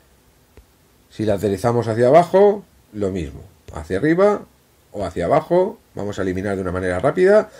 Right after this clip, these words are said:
todas las imágenes. Hacemos pin y eliminamos. Bien, como veis, una aplicación muy interesante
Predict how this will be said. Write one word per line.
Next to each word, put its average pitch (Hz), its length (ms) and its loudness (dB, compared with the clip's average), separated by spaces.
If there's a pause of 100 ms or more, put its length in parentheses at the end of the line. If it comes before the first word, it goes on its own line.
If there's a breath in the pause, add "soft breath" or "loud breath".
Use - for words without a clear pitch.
(340 loud breath)
todas 135 300 4
las 120 200 -2
imágenes. 82 600 -12 (1400)
Hacemos 80 280 -10
pin 196 440 2
y 85 120 -8
eliminamos. 76 640 -14 (760 soft breath)
Bien, 196 260 2
como 135 280 6
veis, 202 480 8 (220)
una 143 320 4
aplicación 127 640 4
muy 175 440 2
interesante 175 1040 2